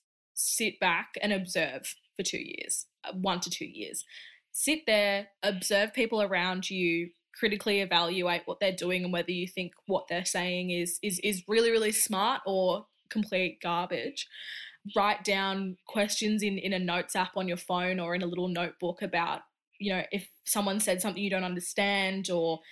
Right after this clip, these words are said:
there's an acronym that's been used that you don't know what that is or you wanna find out more about it later, and then call someone older at the end of the day or sit down in front of the computer and Google stuff for the, for the rest of the night and learn as much as you can and take,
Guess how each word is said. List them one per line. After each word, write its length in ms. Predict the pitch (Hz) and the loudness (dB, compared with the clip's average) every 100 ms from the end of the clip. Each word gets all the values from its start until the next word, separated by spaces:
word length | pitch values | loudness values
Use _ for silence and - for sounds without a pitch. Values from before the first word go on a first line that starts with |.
| - | -4
there's 160 | 202 190 | -2 0
an 80 | 185 | 0
acronym 400 | 190 - 220 202 | 0 2 0 2
that's 140 | 143 | 0
been 240 | 208 196 | 0 0
used 380 | 185 196 202 180 | 0 0 2 0
that 120 | 185 | 0
you 80 | 185 | -2
don't 180 | 180 180 | -2 0
know 80 | 190 | 0
what 180 | 180 180 | -2 -2
that 180 | 180 | -2
is 240 | 214 233 220 | 0 0 2
or 80 | 190 | 0
you 100 | 185 | 0
wanna 160 | 185 | -4
find 300 | 185 190 175 | -4 -4 -2
out 160 | 170 190 | -2 0
more 220 | 190 180 | 0 0
about 200 | 180 175 | 0 -2
it 100 | - | -2
later, 440 | 180 180 165 165 - - - _ _ | -2 -2 -2 -4 -8 -20 -20 _ _
and 160 | - 233 | 0 4
then 140 | 247 | 2
call 260 | 247 208 190 | 2 0 2
someone 320 | - 202 190 | 0 0 -2
older 400 | 156 165 175 123 - | -2 -2 -2 -4 -6
at 60 | - | -2
the 60 | |
end 100 | 185 | 0
of 40 | 180 | 0
the 60 | |
day 380 | 165 165 165 170 | 0 0 2 2
or 180 | 165 175 _ - | 0 -2 _ -10
sit 340 | - - 196 165 _ _ 208 | -2 2 2 0 _ _ -2
down 180 | 196 180 | 0 0
in 60 | 180 | -2
front 120 | 190 | -4
of 60 | |
the 60 | 170 | -2
computer 380 | 208 202 185 180 | -4 -4 -2 -2
and 140 | 180 | -2
Google 520 | 180 175 175 170 170 - _ _ | -2 -2 -2 -2 -4 -10 _ _
stuff 400 | - 185 160 - | 0 0 -2 -2
for 80 | 190 | -2
the, 120 | 180 - | -4 -6
for 60 | - | -4
the 80 | 196 | 0
rest 240 | 190 196 | 0 -2
of 80 | 190 | -4
the 80 | 175 | -4
night 420 | 170 175 180 165 - - - _ | -2 -2 -2 -4 -10 -20 -20 _
and 280 | 214 208 185 | 0 2 2
learn 300 | 202 202 214 | 4 6 4
as 140 | 226 226 | 0 -2
much 200 | 196 208 | -2 -2
as 120 | 185 | -4
you 100 | 190 | -6
can 640 | - 202 185 180 175 175 180 | -4 -2 0 0 -2 -4 -4
and 220 | 196 185 | -6 -4
take, 420 | - - 190 180 | -4 -2 0 -2